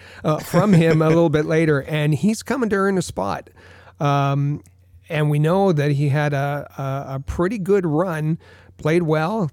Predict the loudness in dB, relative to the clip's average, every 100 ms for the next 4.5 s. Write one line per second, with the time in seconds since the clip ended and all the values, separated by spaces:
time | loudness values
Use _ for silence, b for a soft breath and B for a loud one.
0 | -8 -6 -4 0 2 2 0 -4 -6 -4
1 | -2 -2 -4 -4 -4 -2 -2 -4 -2 0
2 | 0 0 -2 -4 -6 -6 -2 -2 -2 -4
3 | -8 -6 -4 -4 -2 -2 -4 -6 -4 -2
4 | 0 0 -2 -6 -14